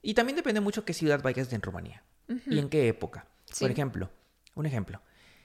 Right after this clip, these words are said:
Speaker 1: Ir a Brașov, que es la ciudad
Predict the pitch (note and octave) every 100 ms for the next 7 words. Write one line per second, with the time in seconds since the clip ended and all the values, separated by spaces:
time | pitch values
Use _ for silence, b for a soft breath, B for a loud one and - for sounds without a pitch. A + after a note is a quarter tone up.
0 | b b _ - F3+ G#3 A3+ G3+ B2+ A2+
1 | - A2+ - - _ _ - B2+ B2+ C3+
2 | C3 A2+ G2 G#2 G#2+